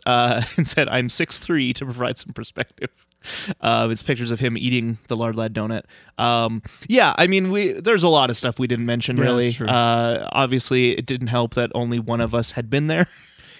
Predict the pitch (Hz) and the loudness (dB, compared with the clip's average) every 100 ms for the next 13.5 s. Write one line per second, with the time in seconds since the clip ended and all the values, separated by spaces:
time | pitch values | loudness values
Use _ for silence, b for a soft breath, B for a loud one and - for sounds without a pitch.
0 | B 151 165 127 135 160 156 151 135 143 | B 2 2 4 4 4 6 6 4 4
1 | 165 151 156 170 160 139 - 143 135 131 | 4 4 4 4 2 2 2 4 4 2
2 | 120 117 117 - 131 135 123 - 127 131 | 0 0 -2 -2 2 2 2 0 2 4
3 | 123 123 - 135 139 139 135 131 - 131 | 2 2 2 4 4 4 4 2 0 -2
4 | 127 151 135 151 151 165 156 135 139 139 | 2 0 4 4 6 4 4 2 0 0
5 | 151 156 147 143 139 127 139 139 139 135 | -2 2 2 2 0 0 0 2 0 0
6 | 139 143 120 117 117 - 131 127 120 120 | 0 0 -2 -2 -4 -4 -2 -2 -2 -4
7 | 117 - 113 113 139 143 131 - 110 110 | -4 -4 -4 -2 0 0 0 -6 -6 -4
8 | 110 131 131 127 - b b b 117 107 | 0 2 0 -2 -8 b b b -2 -2
9 | 110 107 113 113 113 - 123 117 110 117 | -2 -2 -2 -2 -4 -6 -4 -4 -4 -4
10 | 113 107 - - 113 113 113 117 113 113 | -4 -8 -12 -12 -8 -8 -8 -10 -10 -6
11 | 117 120 117 135 156 175 185 b b b | -4 -4 -4 -4 -2 -2 -6 b b b
12 | b - 110 92 110 110 104 - _ - | b -10 -6 -6 -6 -6 -8 -14 _ -18
13 | 117 113 107 107 | -12 -8 -8 -8